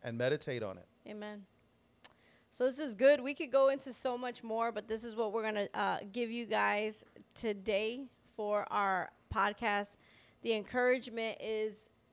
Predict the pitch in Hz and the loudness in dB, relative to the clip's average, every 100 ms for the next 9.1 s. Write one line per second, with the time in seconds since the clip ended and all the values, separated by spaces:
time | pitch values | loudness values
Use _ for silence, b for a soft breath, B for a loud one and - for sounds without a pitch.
0 | _ _ _ _ _ _ _ _ _ 233 | _ _ _ _ _ _ _ _ _ -2
1 | 262 247 - 247 220 240 247 254 - 247 | -2 -2 -4 -2 0 2 2 0 -2 -4
2 | 240 240 247 254 247 247 240 240 247 247 | -2 -4 -6 -8 -8 -6 -6 -4 -4 -4
3 | - b b b b 202 202 208 - - | -10 b b b b -4 -4 -4 -8 -10
4 | 240 214 208 202 - 208 208 190 202 196 | -6 -4 -4 -6 -6 -6 -6 -2 -2 -2
5 | 196 190 147 98 185 - _ b b b | -6 -8 -8 -10 -16 -20 _ b b b
6 | b b - 214 202 196 190 185 175 175 | b b -2 0 0 0 -2 -2 -4 -6
7 | 143 - _ - - _ _ _ _ _ | -14 -18 _ -16 -16 _ _ _ _ _
8 | _ 220 220 247 220 220 214 190 208 247 | _ 0 0 2 0 2 0 2 2 2
9 | - | -2